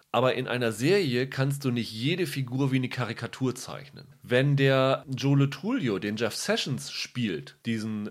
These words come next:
sehr unrühmlichen, äh, Generalstaatsanwalt, geht der, verfällt der auch in so eine Saturday Night Live-Karikatursache. Wenn Donald Trump Junior oder Jared Kushner, die, glaub ich, in ein, zwei Meetings nur zu sehen sind, da auftauchen,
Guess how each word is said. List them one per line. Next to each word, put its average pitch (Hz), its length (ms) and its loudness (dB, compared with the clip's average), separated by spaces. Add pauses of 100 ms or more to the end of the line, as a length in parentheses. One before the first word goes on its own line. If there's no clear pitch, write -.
(120)
sehr 123 340 0
unrühmlichen, 120 920 0
äh, 101 300 -2
Generalstaatsanwalt, 107 1300 -2 (220)
geht 135 280 0
der, 147 220 2
verfällt 139 380 -2
der 160 140 0
auch - 160 0
in 131 120 0
so 120 140 0
eine 120 320 2 (220)
Saturday 131 480 0
Night 139 280 2
Live-Karikatursache. 95 1400 -4 (100)
Wenn 139 500 0 (140)
Donald 139 340 -2
Trump 143 360 4
Junior 120 680 0
oder 120 220 2
Jared 135 320 2
Kushner, 190 420 0
die, 90 140 -8
glaub 104 200 4
ich, - 160 -8 (240)
in 127 280 -6
ein, 123 240 0
zwei 113 260 -2
Meetings 120 540 -4
nur 90 160 -6
zu 95 100 -14
sehen 85 320 -8
sind, 80 180 -12
da 87 100 -6
auftauchen, 73 720 -8